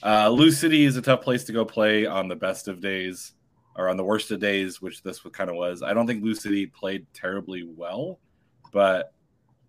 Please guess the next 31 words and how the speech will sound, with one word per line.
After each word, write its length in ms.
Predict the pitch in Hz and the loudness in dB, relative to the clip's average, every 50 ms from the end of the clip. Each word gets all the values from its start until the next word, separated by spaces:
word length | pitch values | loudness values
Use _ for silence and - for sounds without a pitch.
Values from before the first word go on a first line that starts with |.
| _ - | _ -10
this 220 | 98 107 101 107 | -8 -8 -8 -8
is 100 | 104 92 | -8 -6
what 160 | 101 104 98 | -4 -4 -4
Lou 140 | 101 101 101 | -2 -4 -6
City 240 | - - 95 95 82 | -6 -6 -8 -6 -2
does: 340 | 95 95 92 92 90 87 90 | 0 0 0 0 0 -4 -10
is 220 | 90 87 80 - | -12 -12 -12 -14
they 120 | - 90 | -14 -14
find 320 | 78 - 95 92 92 92 90 | -12 -8 -6 -6 -6 -6 -6
ways 280 | 92 90 90 85 73 | -6 -6 -6 -8 -10
to 100 | - 87 | -12 -12
win 320 | 82 87 90 87 87 90 82 | -10 -8 -8 -8 -8 -10 -10
even 300 | 71 87 87 90 87 87 | -12 -12 -12 -12 -12 -12
when 100 | 87 87 | -12 -12
they're 100 | 85 82 | -12 -12
not 320 | 82 80 82 80 - _ _ | -10 -10 -12 -12 -14 _ _
playing 340 | _ - 85 85 85 85 85 | _ -8 -8 -8 -8 -10 -12
their 140 | 82 82 78 | -16 -12 -8
best. 480 | 78 87 98 117 - - - - - _ _ _ _ _ _ _ _ _ _ _ - | -4 -2 -2 -2 -4 -6 -14 -18 -20 _ _ _ _ _ _ _ _ _ _ _ -10
Uh, 200 | - 92 92 92 | -6 -4 -2 -2
and 100 | 98 104 | 0 2
Orange 220 | 113 131 139 139 - | 2 2 2 2 2
County 200 | 170 170 170 147 | 0 0 0 2
definitely 360 | 127 131 139 143 143 135 113 | 4 2 2 2 0 0 2
had 240 | 104 110 120 123 - | 2 2 2 0 -2
some 180 | - 107 95 | -6 -6 -4
looks, 400 | 107 98 120 127 - - - - | 0 0 0 -2 -2 -8 -10 -8
which 240 | 95 95 - - - | -6 -6 -6 -8 -10
were, 480 | 85 92 92 92 90 90 90 80 - - | -6 -4 -4 -4 -4 -4 -6 -8 -10 -12
you 120 | 80 92 | -12 -8
know, 320 | 92 90 87 87 90 - | -6 -6 -6 -6 -8 -10